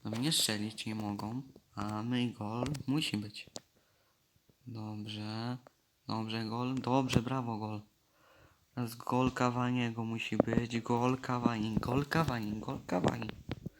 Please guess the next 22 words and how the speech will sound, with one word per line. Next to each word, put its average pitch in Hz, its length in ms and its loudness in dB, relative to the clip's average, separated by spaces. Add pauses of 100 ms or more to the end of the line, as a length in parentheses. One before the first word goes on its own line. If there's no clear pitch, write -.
(1400)
Lecisz, 127 640 -2
lecisz. 127 580 -4
Łe, 220 360 12
no 208 120 10
sędzia 175 440 8
na 127 100 4
czerwoną. 131 600 0 (680)
Sędzia 135 480 4
na 120 140 -2
start 131 260 -2
czerwoną. 147 540 0 (120)
Aha. 127 440 -2 (920)
No 175 100 0
typowo, 190 840 6
ja 113 240 0
zostaję. 117 580 -2 (1800)
Dobra, 113 380 -4
teraz 110 320 -2
trzeba 113 260 0
dośrodkowanie 117 840 0
ładne 113 300 -2
zrobić. 117 760 -2